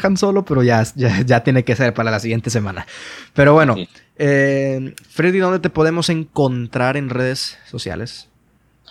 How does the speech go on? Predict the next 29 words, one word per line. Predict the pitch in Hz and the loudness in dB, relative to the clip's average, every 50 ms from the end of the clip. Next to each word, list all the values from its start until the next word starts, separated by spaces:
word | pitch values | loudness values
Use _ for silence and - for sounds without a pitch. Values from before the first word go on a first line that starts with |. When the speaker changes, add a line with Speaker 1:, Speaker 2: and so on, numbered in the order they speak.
| - - - - - _ - | -20 -20 -20 -20 -20 _ -4
Speaker 2:
Me | 180 190 190 | -2 -2 0
pueden | 175 196 190 180 | 2 2 2 2
encontrar | 175 160 160 147 165 160 | 2 0 0 0 0 0
en | 165 160 - | 0 -2 -4
arroba | - 123 120 131 131 131 139 139 | -6 -6 -6 -6 -6 -6 -8 -8
Freddy | 135 - 131 127 123 123 123 123 | -8 -6 -4 -4 -2 -2 -2 -2
Montes, | 120 120 123 131 139 135 131 175 185 175 - | -4 -4 -6 -8 -10 -10 -10 -10 -10 -8 -10
mi | 120 107 95 | -12 -12 -10
cuenta, | - 113 110 101 120 113 110 104 92 92 - - _ - | -10 -10 -8 -6 -4 -2 -2 -2 -4 -8 -10 -14 _ -16
este, | - 92 - - _ _ 90 87 87 87 - _ _ _ _ _ | -14 -14 -14 -16 _ _ -8 -8 -8 -10 -12 _ _ _ _ _
particular, | - 107 101 98 - 110 - - 104 107 120 143 139 - | -12 -12 -12 -12 -12 -12 -10 -8 -4 -2 -2 -2 -2 -4
y | 127 120 | -4 -2
arroba | 110 107 113 113 113 113 110 107 | -2 0 0 0 0 0 0 -2
M | 107 110 110 107 | -2 -6 -8 -10
X | 98 - 107 95 | -10 -10 -12 -12
Cinéfilos, | - 98 95 98 98 95 107 98 98 95 90 | -12 -10 -10 -10 -10 -10 -8 -8 -8 -8 -8
la | 90 87 87 | -10 -12 -12
cuenta | - - 95 90 87 98 92 | -10 -12 -12 -10 -10 -10 -10
de, | 87 85 - 175 _ _ _ _ _ _ _ _ _ _ _ _ _ _ _ _ - | -8 -10 -12 -12 _ _ _ _ _ _ _ _ _ _ _ _ _ _ _ _ -20
de | - 113 | -20 -14
la | 104 101 98 | -12 -8 -6
página. | - 107 - - 92 82 - - - _ _ _ _ _ _ _ _ _ _ | -6 -6 -8 -10 -14 -16 -16 -18 -20 _ _ _ _ _ _ _ _ _ _
Speaker 1:
Perfecto. | - - 110 107 104 95 - 104 101 92 - 98 95 | -6 -2 -2 -2 -2 -2 -4 -4 -4 -4 -8 -10 -6
Pues | - 120 113 | -4 -4 -2
bueno, | 120 143 156 165 170 165 160 - | 0 0 0 0 0 -2 -2 -2
a | 127 120 | -2 -2
mí, | 120 127 139 147 151 151 151 143 - - - - - - - _ _ | 0 0 0 0 0 0 -2 -4 -10 -18 -20 -20 -20 -20 -20 _ _
para | - 139 139 139 139 | 0 2 4 4 2
no, | 135 135 139 156 165 170 170 175 170 170 165 156 143 135 123 - | 2 0 -2 -2 -2 -2 -2 -4 -4 -4 -4 -4 -4 -6 -8 -10